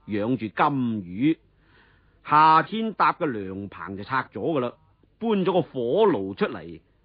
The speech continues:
大概要整乾淨佢，準備凍啲用啦。前邊嘅客廳係燈火輝煌；右邊嘅花廳呢，亦都着住燈。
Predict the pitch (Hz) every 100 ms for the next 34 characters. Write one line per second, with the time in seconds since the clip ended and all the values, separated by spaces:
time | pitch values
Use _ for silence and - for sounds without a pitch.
0 | _ 127 101 110 110 - 151 123 117 101
1 | 117 156 156 170 147 120 110 98 104 123
2 | 139 139 120 156 139 110 - 127 131 135
3 | 120 175 143 107 110 160 - _ _ _
4 | _ _ _ _ _ _ _ _ - -
5 | 139 143 143 139 156 165 165 180 - 220
6 | 165 240 233 196 165 143 127 131 120 190
7 | 196 180 120 90 90 87 - _ - 127
8 | 113 110 107 107 117 - 190 170 175 175
9 | 175 175 180 180 - 196 139 - 90 95
10 | 135 160